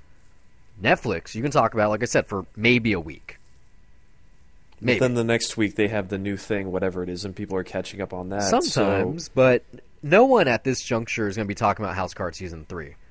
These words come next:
Speaker 1: We can talk about if that's because the season sucks, whatever, it doesn't matter.
Speaker 2: Well, then it was, like, what, two years ago?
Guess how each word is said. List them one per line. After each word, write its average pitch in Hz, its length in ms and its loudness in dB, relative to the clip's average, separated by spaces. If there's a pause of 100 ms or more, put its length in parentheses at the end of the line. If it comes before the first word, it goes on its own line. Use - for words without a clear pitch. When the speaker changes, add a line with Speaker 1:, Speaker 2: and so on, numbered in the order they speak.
(680)
Speaker 1:
We 101 140 -4
can 110 100 0
talk 110 200 4
about 101 260 4
if 101 120 -6
that's 95 320 -2
because 98 320 -4
the 82 80 -8
season 78 280 -12
sucks, - 520 2 (200)
whatever, 104 360 4
it 85 40 -6
doesn't 95 260 -2
matter. 131 380 2 (280)
Speaker 2:
Well, 95 160 0
then 95 280 2
it 90 60 0
was, 85 120 -6
like, 82 160 -10
what, 82 180 -6
two - 160 -6
years 101 320 -4
ago? 117 300 -6